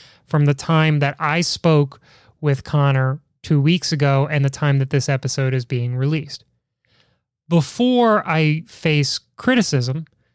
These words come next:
and before I face any sort of calls for being holier than thou, I need to admit that over the last week, I left Washington, D C. I actually went on a trip,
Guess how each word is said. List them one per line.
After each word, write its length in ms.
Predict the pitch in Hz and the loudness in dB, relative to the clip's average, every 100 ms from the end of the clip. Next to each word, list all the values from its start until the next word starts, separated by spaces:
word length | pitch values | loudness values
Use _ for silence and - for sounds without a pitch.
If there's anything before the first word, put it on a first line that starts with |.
| _ _ - | _ _ -4
and 200 | 147 139 | -2 0
before 440 | - - 160 156 | -2 0 2 2
I 140 | 143 143 | 2 0
face 500 | - 151 143 139 - | -2 0 2 0 0
any 180 | 139 139 | 0 0
sort 240 | - 139 | -2 -2
of 80 | 127 | -4
calls 340 | - 139 139 | -4 -2 -2
for 120 | - | -4
being 280 | 135 135 135 | -2 0 0
holier 480 | 127 - 143 143 135 | -2 -2 -2 0 0
than 180 | 135 151 | -2 -2
thou, 300 | 202 185 175 - | -2 0 -2 -2
I 180 | 180 | -2
need 260 | 240 226 180 | 0 0 -2
to 160 | - 170 | -2 -2
admit 440 | 143 147 156 147 | 0 0 0 -2
that 240 | - 151 147 - - - _ _ | -2 -2 -4 -12 -20 -20 _ _
over 360 | - 185 208 220 | 0 2 4 2
the 140 | 170 | 0
last 360 | 170 156 156 - | 0 2 0 0
week, 380 | 147 139 139 - _ - | 0 0 -2 -8 _ -6
I 380 | 143 165 185 165 - | -2 -2 -2 -4 -8
left 440 | 139 151 156 - | 0 0 0 -2
Washington, 540 | 151 151 - 147 143 | -2 0 0 -2 0
D 140 | 139 139 | 0 0
C. 320 | - 180 185 _ _ _ _ _ _ - | -2 -6 -8 _ _ _ _ _ _ -4
I 120 | 139 | -2
actually 480 | 147 165 - 190 156 | -2 -2 -2 0 0
went 260 | 143 156 | 2 0
on 120 | 175 | 0
a 60 | 185 | -2
trip, 320 | - 151 139 | -2 -4 -4